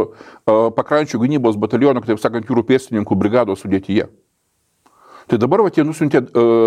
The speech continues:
da-, dar trisdešimt tankų metų pradžioj. Tai jau bus septyniasdešimt tankų. Beje, įdomus dalykas, nusiuntė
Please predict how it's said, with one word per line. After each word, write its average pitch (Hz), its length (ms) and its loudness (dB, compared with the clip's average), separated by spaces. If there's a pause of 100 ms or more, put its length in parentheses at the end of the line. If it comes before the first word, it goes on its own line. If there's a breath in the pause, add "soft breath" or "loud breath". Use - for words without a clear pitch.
da-, 131 80 2
dar 131 240 0
trisdešimt 90 540 -4
tankų 80 320 -6 (840 soft breath)
metų 101 320 -2
pradžioj. 92 400 0 (1080)
Tai 98 140 2
jau 110 100 4
bus 156 80 0
septyniasdešimt 85 720 -4
tankų. - 320 -6
Beje, 135 240 2 (100)
įdomus 117 320 -2
dalykas, 135 300 0
nusiuntė 123 480 0